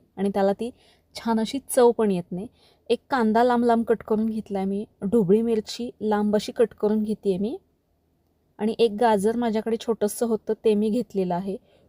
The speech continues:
कोबी असेल तर कोबी तुम्ही यामध्ये वापरू शकता किंवा कांद्याची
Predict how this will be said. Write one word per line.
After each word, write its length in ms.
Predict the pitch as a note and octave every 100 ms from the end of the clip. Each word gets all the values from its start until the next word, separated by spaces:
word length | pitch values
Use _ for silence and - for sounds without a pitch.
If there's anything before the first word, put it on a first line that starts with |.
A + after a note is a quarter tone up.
| _
कोबी 340 | B3+ A3+ G3 B3+
असेल 340 | B3 A#3+ A#3 -
तर 120 | C#4 -
कोबी 320 | C4 G#3 C#4
तुम्ही 200 | D4 B3+
यामध्ये 300 | A3+ G#3 G#3
वापरू 340 | G#3+ G3+ F#3+ F#3+
शकता 440 | G3 - - F#3 -
किंवा 240 | G#3 G3+ G#3 _ - _ _ -
कांद्याची 500 | G#3+ G#3 A3 -